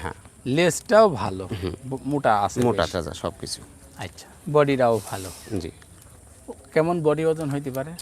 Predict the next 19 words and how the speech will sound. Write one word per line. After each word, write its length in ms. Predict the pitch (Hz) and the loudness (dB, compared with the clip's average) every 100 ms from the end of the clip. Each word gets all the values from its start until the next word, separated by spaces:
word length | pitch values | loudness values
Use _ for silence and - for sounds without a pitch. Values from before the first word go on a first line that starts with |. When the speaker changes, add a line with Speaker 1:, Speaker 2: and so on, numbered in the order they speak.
| - - | -16 2
Speaker 1:
এটা 200 | 165 202 | 8 10
আপনার 320 | 196 220 220 220 - - - - | 10 12 10 8 -2 -20 -8 -2
তিরিশ 240 | 220 - - | 0 0 2
কেজি 200 | 180 170 | 4 6
আগে। 220 | 143 135 156 - - - | 6 4 -2 -10 -20 -2
Speaker 2:
তিরিশ 260 | 170 160 - 113 | 0 2 0 -6
কেজি? 220 | 95 101 117 | -8 -10 -8
Speaker 1:
হুম। 140 | 110 95 - - - - - - | -6 -6 -10 -20 -20 -20 -20 -10
Speaker 2:
আচ্ছা, 220 | 101 95 104 | -8 -8 -4
তাহলে 200 | 151 151 | -2 2
এগুলোর 380 | 151 170 175 165 | 2 2 2 2
কেমন 340 | 165 139 139 127 | 2 2 2 2
বাজার 220 | 120 107 101 | 2 2 -4
মূল্য 200 | 101 98 95 | -6 -6 -8
দেবে? 180 | 95 143 | 4 8
Speaker 1:
এইটা 160 | 165 208 | 10 10
শুধুমাত্র 440 | 202 196 208 196 208 | 10 10 12 10 10
আপনার 240 | 196 208 190 | 8 8 6
হচ্ছে 260 | 190 247 | 4 4